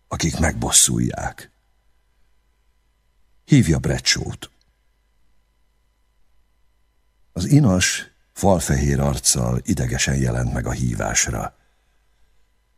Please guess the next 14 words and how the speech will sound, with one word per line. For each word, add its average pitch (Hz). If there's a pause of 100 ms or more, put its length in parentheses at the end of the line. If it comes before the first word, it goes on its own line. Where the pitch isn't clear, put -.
(920)
"Szedje 87
össze 82
magát, 65
Bradshaw", 57 (100)
mondta 71
az 65
ügyvéd. 53 (500)
"Tudom, 120
hogy 104
ez 82
a 80
feszültség 78
mindnyájunkat 65
megviselte, 64